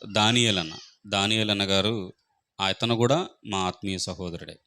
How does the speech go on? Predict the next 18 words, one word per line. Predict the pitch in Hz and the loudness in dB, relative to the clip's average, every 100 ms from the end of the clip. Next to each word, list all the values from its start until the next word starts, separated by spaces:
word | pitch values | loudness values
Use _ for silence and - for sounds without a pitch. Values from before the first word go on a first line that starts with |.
| _ _ _ _ _ _ _ _ - | _ _ _ _ _ _ _ _ -4
అతను | 110 156 | 2 4
కూడా | 160 147 | 6 6
ఎలా | 123 127 | 6 6
ఆలోచించాడు | 131 131 123 110 117 107 | 6 2 0 2 2 2
అంటే, | 98 92 104 | 0 0 0
ప్ర-, | 104 110 - - - | 0 -4 -6 -8 -6
పట్టీ | 120 _ 170 | -6 _ 0
రాసేటప్పుడు, | 151 120 120 135 113 - 120 104 101 151 _ _ _ _ 85 _ - - | 2 2 2 2 -2 -2 -2 -2 -4 -10 _ _ _ _ -20 _ -20 -8
పట్టీ | 107 - 151 | -6 0 2
రాసేటప్పుడు | 127 120 135 127 110 120 110 101 113 - _ _ _ _ - | 4 4 2 0 -2 0 -2 -2 -6 -14 _ _ _ _ -2
తన | 127 | 2
ఇంట్లో | 127 110 127 143 185 180 175 170 175 - - | 2 2 -2 -4 0 4 4 2 -4 -8 -2
ఎంత | 120 123 | -2 0
జాగ్రత్త | 147 120 117 131 151 151 | 0 4 4 4 2 -2
తీసుకొని | 147 - 147 | -4 -6 -6
రాస్తాడో | 127 123 113 131 123 117 120 - | 0 0 0 -2 -2 -2 -6 -6
అలా | 104 104 | -4 0
రాశాడండి. | 98 98 104 90 80 82 | 0 0 -4 -8 -14 -20